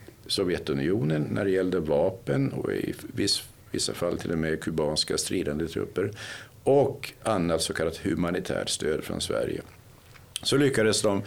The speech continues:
besegra kolonialmakten, ta makten och inrätta djupt odemokratiska diktatoriska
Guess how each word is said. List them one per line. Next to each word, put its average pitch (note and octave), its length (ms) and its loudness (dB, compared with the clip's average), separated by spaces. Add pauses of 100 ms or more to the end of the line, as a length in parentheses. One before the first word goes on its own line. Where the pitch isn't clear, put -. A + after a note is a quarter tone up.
(380)
besegra C#3+ 520 4 (360)
kolonialmakten, C#3 920 2 (200)
ta G2+ 160 4
makten C#2+ 520 -2 (380)
och A#2 280 0
inrätta E2 800 2 (120)
djupt B2+ 760 2
odemokratiska C2+ 920 0
diktatoriska - 680 -4